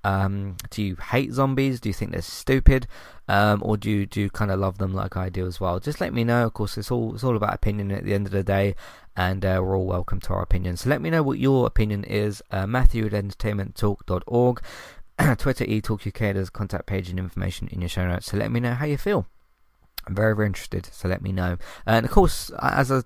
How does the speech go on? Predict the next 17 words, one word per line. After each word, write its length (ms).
alluded 340
to 140
a 20
little 160
bit 140
earlier, 400
if 160
you've 80
got 80
any 140
recommendations 880
for 120
me 260
for 180
particular 460
zombie 320
stories, 640